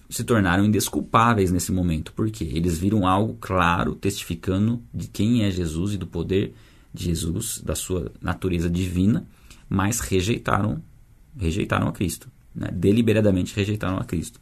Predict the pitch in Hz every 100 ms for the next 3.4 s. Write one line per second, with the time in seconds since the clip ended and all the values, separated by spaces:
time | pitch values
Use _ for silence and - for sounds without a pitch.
0 | - - 90 98 - - - - - -
1 | - - - - - - 90 95 98 90
2 | 90 95 98 87 85 117 - - 110 123
3 | 87 80 82 90